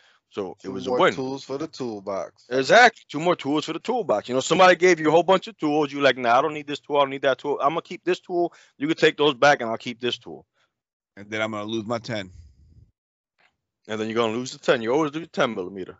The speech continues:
Speaker 1: But that's what it is. It's about, you know, you, you take these small victories, man, and then with the small victories, you increase your confidence. And every time you increase your confidence, you change that narrative just a little bit,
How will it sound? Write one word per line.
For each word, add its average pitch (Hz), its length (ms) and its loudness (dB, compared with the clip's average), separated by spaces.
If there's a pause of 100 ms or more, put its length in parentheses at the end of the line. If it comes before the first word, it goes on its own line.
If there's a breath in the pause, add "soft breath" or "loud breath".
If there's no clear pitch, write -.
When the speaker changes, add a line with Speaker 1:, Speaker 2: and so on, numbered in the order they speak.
(880)
Speaker 1:
But 127 80 0
that's 160 180 4
what 190 120 0
it 202 100 0
is. 247 200 6
It's 135 160 -2
about, 147 360 6
you 160 80 -4
know, 135 60 2
you, 151 180 -6 (100)
you 143 120 -18 (520)
take - 200 -4
these 135 160 -12
small 156 420 -8
victories, 123 520 -8
man, 101 240 -8
and 104 80 -6
then 104 100 -2
with 104 100 -8
the - 60 -12
small 127 320 0
victories, 117 440 -4
you 110 100 -10
increase 107 340 -10
your 92 80 -10
confidence. 113 520 -2 (420 soft breath)
And 95 80 -8
every 107 120 -6
time 107 240 0
you 104 80 -6
increase 113 340 -8
your 104 80 -10
confidence, 120 600 -2
you - 80 -20
change 113 260 -6
that 123 160 2
narrative 143 440 -2
just 131 500 -2
a 190 40 -6
little 190 200 -4
bit, 107 200 -8